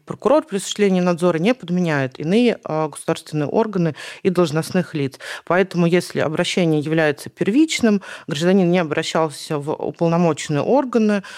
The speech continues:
в частности, органом, э, жилищного надзора у нас в Воронежской области является Государственная жилищная инспекция Воронежской области, то обращение гражданина, оно, безусловно, будет принято органом прокуратуры, зарегистрировано,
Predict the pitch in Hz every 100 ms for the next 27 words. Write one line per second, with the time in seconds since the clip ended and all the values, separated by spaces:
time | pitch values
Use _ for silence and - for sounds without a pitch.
0 | - - 180 165 147 160 165 135 143 139
1 | 143 - 151 147 147 139 165 - 139 139
2 | 147 139 156 139 143 139 139 - 151 147
3 | 135 - 151 139 131 - 151 147 - -
4 | 151 143 - 147 208 285 - 190 - 175
5 | 170 - 165 170 165 - - 165 151 147
6 | - - - - - 175 156 160 180 214
7 | 165 147 131 131 160 160 147 151 147 185
8 | - 151 143 123 123 131 135 131 - -
9 | 247 254 - 185 196 165 170 160 - 139
10 | 160 165 165 160 160 147 135 - - 262
11 | 247 190 180